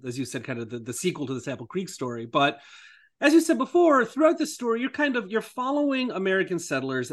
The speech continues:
as they settle west. And there's a part in the middle of the book where we make a bit of a jump as we follow the Lewis and Clark expedition as they go, you know, past Missouri, right, past this kind of further western point, further into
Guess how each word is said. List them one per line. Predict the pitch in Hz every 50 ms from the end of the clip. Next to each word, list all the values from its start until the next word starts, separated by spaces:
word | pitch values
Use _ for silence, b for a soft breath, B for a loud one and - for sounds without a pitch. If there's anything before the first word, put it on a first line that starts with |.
| - -
as | 156 151 151 156 156 151 143 127 - -
they | 143 131 147 143 139 135 131 131 131 123
settle | - - - - - 160 143 139 135 131 127 123 123 120 113 -
west. | 127 127 127 113 - - - - - - -
And | 160 147 143 147 143 143 139 139
there's | 156 151 147 147 135 180
a | 170
part | 165 - 233 214 185
in | 170
the | 165 220
middle | 302 -
of | 349 233
the | 180
book | 143 147 147 147 - b b b b b b
where | 139 156 165 156 151 151 147 147 147 143 - - _
we | 180 190
make | 208 202 202
a | 196 170
bit | 214 196
of | 180 165
a | 156
jump | 131 117 143 127 220 - _ - -
as | 151 151 139 139
we | 165 156
follow | 156 - 185 175 175 170 165 151
the | 147 151
Lewis | 143 156 170 165 160 151 - -
and | 160 143 139 -
Clark | - - 143 139 139 139 - - -
expedition | 170 - - - - - 135 127 135 127 - - 98 107
as | 123 127 127 120 113
they | 131 127 120
go, | 117 127 131 123 123 120 123
you | 127 127
know, | 123 117 110
past | - - - 165 175 185 175 - - - - - 143
Missouri, | 143 147 151 131 131 123 117 117 120 120
right, | 120 123 127 127
past | - - 143 135 - -
this | 131 -
kind | - 135 131
of | 123
further | - 147 131 135 131
western | 147 165 165 - 160 143 -
point, | - 151 139 139 135
further | - - 208 185 175 170 160
into | 170 180 185 185 180 - 170 151 143 139 127